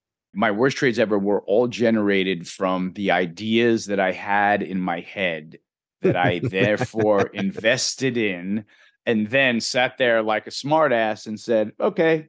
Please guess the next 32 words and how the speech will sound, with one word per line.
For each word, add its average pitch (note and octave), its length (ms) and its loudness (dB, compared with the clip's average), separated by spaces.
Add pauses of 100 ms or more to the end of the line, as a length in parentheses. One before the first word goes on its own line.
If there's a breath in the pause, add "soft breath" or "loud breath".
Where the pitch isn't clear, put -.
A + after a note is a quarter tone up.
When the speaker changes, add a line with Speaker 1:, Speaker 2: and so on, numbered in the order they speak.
(160)
Speaker 1:
someday, D3+ 480 0
eventually C3+ 460 0
the A#2 80 -2
market C3 360 0
is A#2 120 -6
gonna A2+ 220 -4
agree A#2 340 0
with A#2 160 0
my A2 240 2
head A#2+ 300 0
because A2 280 -8
I'm A2 160 0
so A2+ 240 -4
smart." B2 480 0
And G#2+ 100 0
I A2+ 120 0
thought A2+ 260 2
of, G2+ 220 -2
"This A#2 180 -4
is G#2+ 140 -8
gonna G#2 180 -4
happen B2 320 -2
in G#2 80 -2
the G#2 80 -4
future. D#3 400 2
Like, A2+ 240 2
I B2+ 140 2
can A#2 240 -2
read A#2+ 320 0
the G#2+ 180 0
effing A#2 380 -4
future." - 440 -2